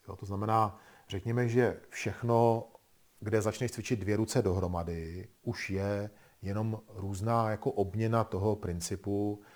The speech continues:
a ty zapojuješ obě ty ruce. To znamená, jestli ty budeš celých čtyřicet minut navíjet jako stále dokola tímhletím způsobem,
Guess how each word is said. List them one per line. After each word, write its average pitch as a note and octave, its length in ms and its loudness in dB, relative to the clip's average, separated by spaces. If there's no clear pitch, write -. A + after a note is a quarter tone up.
a - 60 -12
ty A2+ 80 -4
zapojuješ A#2+ 520 2
obě G#2+ 240 2
ty A2 100 -4
ruce. F#2+ 360 -6
To F2+ 60 -14
znamená, A2 280 -2
jestli G#2+ 180 -2
ty A#2+ 100 -4
budeš A#2+ 340 0
celých A2+ 320 2
čtyřicet A2+ 400 -2
minut A2 220 0
navíjet G#2+ 420 2
jako A2 200 0
stále G#2+ 420 4
dokola A2+ 320 2
tímhletím G2+ 380 -4
způsobem, G2 680 -4